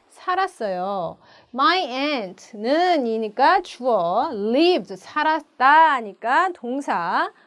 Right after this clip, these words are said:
어디에? San Francisco. In San Francisco니까 이거는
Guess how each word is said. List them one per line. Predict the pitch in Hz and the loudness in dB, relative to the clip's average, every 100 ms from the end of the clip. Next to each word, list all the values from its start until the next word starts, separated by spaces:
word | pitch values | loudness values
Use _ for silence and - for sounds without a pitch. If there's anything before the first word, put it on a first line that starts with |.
| _ | _
어디에? | 220 269 339 277 320 403 | -2 0 2 2 4 2
San | - 285 320 | -2 -6 -4
Francisco. | 370 349 277 240 190 175 _ _ _ 240 | -4 -6 -8 -10 -12 -12 _ _ _ -2
In | 285 | -2
San | 302 311 330 | 0 -2 0
Francisco니까 | 370 320 285 - 277 262 262 330 403 - - | -4 -6 -10 -8 -6 -4 2 2 2 -4 -4
이거는 | 277 294 349 339 349 359 359 277 | 0 4 4 4 0 -2 -2 -4